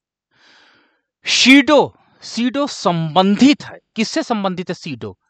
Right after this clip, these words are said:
ये लघु उद्योगों से संबंधित है। भारत में सबसे महत्वपूर्ण लघु उद्योग इकाइयां संबंधित है। भारत में जो हथकरघा उद्योग है, उसमें सबसे ज्यादा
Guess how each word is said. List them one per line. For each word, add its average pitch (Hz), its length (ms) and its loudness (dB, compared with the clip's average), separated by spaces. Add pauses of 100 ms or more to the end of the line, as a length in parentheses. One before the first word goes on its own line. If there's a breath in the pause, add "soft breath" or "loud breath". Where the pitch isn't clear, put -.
(140)
ये 113 100 -12
लघु 120 380 -8
उद्योगों 107 460 -16
से 127 120 -18
संबंधित 90 600 -20
है। - 120 -20 (640 loud breath)
भारत 208 560 4
में 185 140 -8
सबसे - 420 -6
महत्वपूर्ण 160 500 -8
लघु 156 240 -4
उद्योग 143 440 -12
इकाइयां 139 460 -6
संबंधित 135 580 -8
है। 110 100 -8 (280 soft breath)
भारत 139 240 -8
में 139 80 -8
जो 135 220 -12
हथकरघा 139 520 -4
उद्योग 139 380 -4
है, 165 60 -10 (100)
उसमें 170 300 -14
सबसे - 640 -4
ज्यादा 131 340 -4